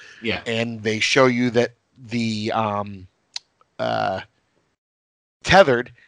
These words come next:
Speaker 2: have accomplished the Hands Across America thing that we were unable to do as a, um,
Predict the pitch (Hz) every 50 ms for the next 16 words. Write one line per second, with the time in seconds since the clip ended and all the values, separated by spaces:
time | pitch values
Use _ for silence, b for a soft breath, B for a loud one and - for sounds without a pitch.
0 | b b b - 151 135 131 - - - - 175 180 170 - - 147 135 - -
1 | - - - _ _ _ - 139 123 113 139 139 131 127 113 117 - - 135 120
2 | 117 - - 123 127 127 127 123 120 117 110 113 107 - - 117 110 110 113 113
3 | - 120 120 113 113 113 - 135 135 131 123 120 110 120 117 - 117 110 98 117
4 | 113 110 107 107 98 B B B B B B B - 123 127 123 110 - 113 107
5 | 104 104 104 104 104 - 110 107 104 104 101 101 101 98 95